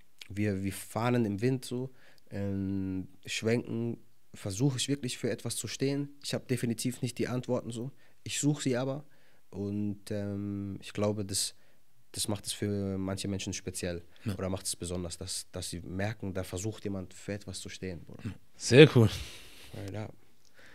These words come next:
Speaker 2: Wie kam's eigentlich zu dem Namen, frage ich mich. Juju
Speaker 1: Juju?
Speaker 2: Rogers,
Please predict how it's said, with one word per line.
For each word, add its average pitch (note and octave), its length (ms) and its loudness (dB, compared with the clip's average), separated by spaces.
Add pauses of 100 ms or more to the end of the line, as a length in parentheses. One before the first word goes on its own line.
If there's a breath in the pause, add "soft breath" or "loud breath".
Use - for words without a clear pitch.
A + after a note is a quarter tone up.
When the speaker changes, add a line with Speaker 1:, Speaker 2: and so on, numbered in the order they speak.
(320 soft breath)
Speaker 2:
Wie A#2+ 120 2
kam's F3 240 8
eigentlich F3 140 12
zu C#3+ 100 2
dem B2 140 8
Namen, C#3+ 280 6
frage G2+ 240 0
ich F#2+ 80 -6
mich. G2+ 260 -2 (760)
Juju B2 160 8
Speaker 1:
Juju? A2+ 160 4
Speaker 2:
Rogers, G2 380 -2